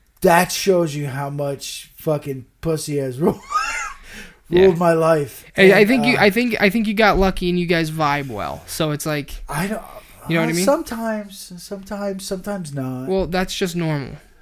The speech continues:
Speaker 1: But you know what? I'm a fucking douchebag and I'm
Speaker 2: Yeah.
Speaker 1: a slob, so she kinda keeps me in fucking line. Like, you see
Speaker 2: Yeah.
Speaker 1: this house?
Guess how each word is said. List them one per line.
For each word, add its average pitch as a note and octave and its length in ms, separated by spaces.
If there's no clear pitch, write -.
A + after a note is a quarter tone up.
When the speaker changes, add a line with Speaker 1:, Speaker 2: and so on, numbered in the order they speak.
Speaker 1:
But F3 260
you A#3+ 120
know B3 180
what? G#3 520
I'm G3 240
a G#3 40
fucking G#3+ 380
douchebag D3+ 540
and C3+ 100
I'm C3+ 80
Speaker 2:
Yeah. B2 100
Speaker 1:
a - 40
slob, E3+ 640
so C#3 500
she D3+ 200
kinda A3 280
keeps F3 340
me C3 120
in A#2 80
fucking G#2+ 360
line. F2+ 380
Like, F#3+ 260
you A3+ 100
see D#4+ 180
Speaker 2:
Yeah. C#4 100
Speaker 1:
this A3 160
house? D3 640